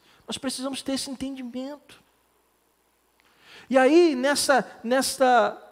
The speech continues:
ah, ânsia de querer produzir alguma coisa, produzimos aquilo que Deus não quer. Ou falamos aquilo que Deus não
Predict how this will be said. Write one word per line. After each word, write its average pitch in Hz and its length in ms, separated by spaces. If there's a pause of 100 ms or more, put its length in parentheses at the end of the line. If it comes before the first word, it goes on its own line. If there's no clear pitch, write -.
(180)
ah, 185 320
ânsia 311 560
de 254 80
querer 262 260
produzir 254 600
alguma 262 320
coisa, 277 480 (340)
produzimos 254 1040
aquilo 269 680
que 233 220
Deus 202 580
não 190 460 (540)
quer. 160 560 (720)
Ou 233 160
falamos 247 1040
aquilo 254 560
que 226 140
Deus 226 400
não 370 560